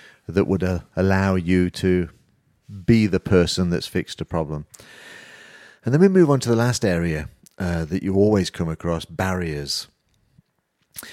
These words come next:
Now, these are never gonna get fixed immediately. Barriers are there. You need to identify them. You will find them.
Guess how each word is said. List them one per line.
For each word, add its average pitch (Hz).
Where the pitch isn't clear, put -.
Now, 120
these 143
are 135
never 120
gonna 104
get 98
fixed -
immediately. 90
Barriers 127
are 104
there. 107
You 101
need 107
to 101
identify 101
them. 107
You 95
will 90
find 98
them. 117